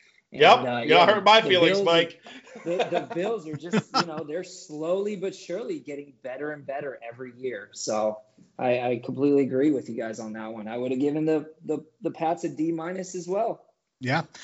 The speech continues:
Speaker 3: I mean, and, and, uh, you know, I'm glad that you said that because, you know, a lot of people are blindly putting their faith into the, in the Patriot system and the Belichick way.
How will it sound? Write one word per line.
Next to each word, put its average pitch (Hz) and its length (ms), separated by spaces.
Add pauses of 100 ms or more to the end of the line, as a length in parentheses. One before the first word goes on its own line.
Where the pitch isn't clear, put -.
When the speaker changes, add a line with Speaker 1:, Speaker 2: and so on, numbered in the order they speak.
Speaker 3:
I 170 80
mean, 196 280
and, 180 180
and, 180 260
uh, 170 300
you 180 160
know, 180 80
I'm 160 320
glad 156 260
that 160 160
you 147 60
said 185 240
that 139 140
because, 139 400
you 175 40
know, 127 220 (320)
a 151 80
lot 165 160
of 185 80
people 185 400
are 147 240
blindly 147 720
putting 160 240
their 143 100
faith 139 300
into 127 160
the, 127 140
in 139 160
the 131 40
Patriot 131 280
system 185 460
and 131 100
the 120 40
Belichick 131 380
way. 185 400